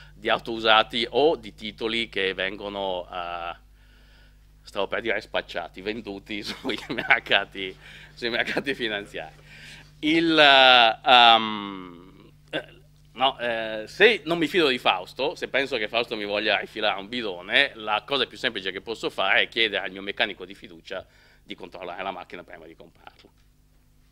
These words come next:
Ok? Eh,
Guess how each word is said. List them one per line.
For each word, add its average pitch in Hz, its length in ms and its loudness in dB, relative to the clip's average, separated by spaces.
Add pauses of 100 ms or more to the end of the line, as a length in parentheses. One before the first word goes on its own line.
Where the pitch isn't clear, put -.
(120)
Ok? 95 320 -8 (840)
Eh, 104 920 4